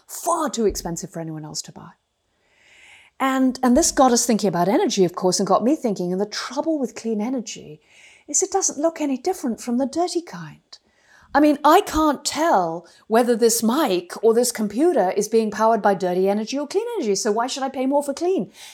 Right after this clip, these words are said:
Yes, it will save the world, but I'm busy and I'm on a, a tight budget. So, you know, why, where's the demand going to come from? And so I'm going to say what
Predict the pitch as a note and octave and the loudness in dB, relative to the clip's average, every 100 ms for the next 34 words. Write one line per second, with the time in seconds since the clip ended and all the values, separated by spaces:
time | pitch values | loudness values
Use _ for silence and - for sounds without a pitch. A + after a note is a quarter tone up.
0 | - D#4 F4 C#4 A#3+ - A#3 G3 A3+ A#3 | -2 0 2 0 -2 0 2 2 2 2
1 | G#3+ G#3+ E3 G#3+ G3+ G#3 G3 F#3+ F#3+ F#3 | 2 0 0 0 2 4 4 2 0 -2
2 | F3+ F3+ - F3 F3 D3+ - - - _ | 0 -2 -4 -8 -6 -6 -8 -16 -20 _
3 | _ _ _ _ _ _ _ _ - - | _ _ _ _ _ _ _ _ -2 4
4 | C4 A#3+ A3+ A3 G#3+ G#3+ G#3+ D4+ G#3 G3+ | 6 6 8 8 8 6 4 2 4 4
5 | A3+ G3+ A#3+ B3 B3+ A#3 A#3 C4+ C#4+ C#4 | 4 4 6 6 6 6 6 6 6 4
6 | D4 B3 C4+ C#4 - F3 F3+ F3 E3 F3 | 2 2 2 0 0 -2 -2 -8 -2 0
7 | D#3+ - G3+ - G#3+ G3+ A#3 C#4+ D4+ - | 0 0 0 4 4 2 2 0 0 -2
8 | G3 G3 F#3 F3+ - | 0 0 2 0 -2